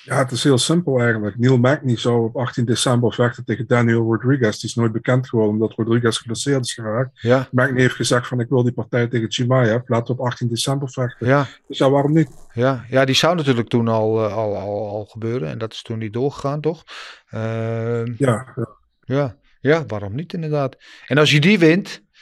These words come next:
Speaker 2: ja, dan
Speaker 1: Mhm.
Speaker 2: is de volgende, de, de volgende stap daarna is natuurlijk gewoon dan meteen de top. Dan zat hij meteen, eh, te-, eh, tegen de top vijf, eh, of nog hoger gerankt, eh, in de kooi, gok ik
Speaker 1: Ik,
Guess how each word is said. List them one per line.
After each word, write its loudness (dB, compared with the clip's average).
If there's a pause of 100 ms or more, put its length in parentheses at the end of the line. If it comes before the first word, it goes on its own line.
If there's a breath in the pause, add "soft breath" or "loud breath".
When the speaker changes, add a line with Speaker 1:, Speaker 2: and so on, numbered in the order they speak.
(580 loud breath)
Speaker 2:
ja, -4
dan -6
Speaker 1:
Mhm. -4
Speaker 2:
is 0
de -4
volgende, 0
de, -2
de -6
volgende 0
stap 0
daarna 4
is 0
natuurlijk 0
gewoon 0
dan 0
meteen 0
de -10
top. -2
Dan -4
zat -4
hij -12
meteen, -2
eh, -8 (120)
te-, -8
eh, -8 (140)
tegen -4
de -14
top -6
vijf, -2
eh, -4
of -6
nog 0
hoger 2
gerankt, -4 (640 loud breath)
eh, -10
in -10
de -8
kooi, -6 (100)
gok -14
ik -12
Speaker 1:
Ik, -8